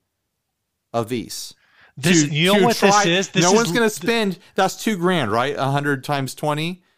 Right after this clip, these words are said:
Speaker 1: Uh,
Speaker 2: Yeah.
Speaker 1: no one's gonna spend two grand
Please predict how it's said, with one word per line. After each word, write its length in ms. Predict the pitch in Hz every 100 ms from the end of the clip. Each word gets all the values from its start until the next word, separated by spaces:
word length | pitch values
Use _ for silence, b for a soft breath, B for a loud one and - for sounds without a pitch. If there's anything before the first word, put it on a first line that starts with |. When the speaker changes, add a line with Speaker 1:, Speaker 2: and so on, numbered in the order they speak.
| _ _ -
Speaker 1:
Uh, 460 | 139 127 120 113 110 _ _ -
Speaker 2:
Yeah. 260 | 120 123 98 - _ _ -
Speaker 1:
no 140 | 147
one's 160 | 202 220
gonna 140 | 247
spend 460 | 220 - 214 185 143
two 420 | - - 226 226
grand 840 | 175 156 170 202 180 120 98 104